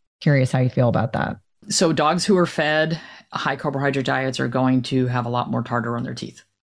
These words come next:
Speaker 2: It's sort of like us eating candy bars all the time and never brushing our teeth. So if you are a raw feeder and your dog is chewing on raw meaty bones, which is what they're meant to chew on, then they're gonna have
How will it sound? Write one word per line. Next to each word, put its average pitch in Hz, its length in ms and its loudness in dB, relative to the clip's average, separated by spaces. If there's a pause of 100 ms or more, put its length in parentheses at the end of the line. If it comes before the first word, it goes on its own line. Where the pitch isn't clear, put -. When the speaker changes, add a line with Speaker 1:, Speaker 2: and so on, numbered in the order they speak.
(220)
Speaker 2:
It's 123 240 -2
sort 135 180 0
of 135 60 -2
like 135 300 -4
us 131 300 -2
eating 135 320 0
candy 135 260 -2
bars 139 300 -2
all 143 100 -2
the 143 80 -6
time 156 320 -4
and 143 540 -4
never 147 480 0
brushing 143 400 -2
our 139 120 -2
teeth. 147 300 0 (720)
So 160 520 2
if 170 280 2
you 180 260 4
are 143 320 2
a 151 80 2
raw 135 240 2
feeder 196 380 2
and 165 180 0
your 139 100 0
dog 135 300 0
is 135 120 0
chewing 139 340 0
on 135 160 2
raw 131 160 2
meaty 147 240 4
bones, 147 400 2
which 139 120 -2
is 135 120 -2
what 127 140 -6
they're 123 180 0
meant 131 480 2
to 131 100 -4
chew 135 340 0
on, 147 460 4 (500)
then 131 640 2 (160)
they're 131 360 -2
gonna 127 160 0
have 123 440 -2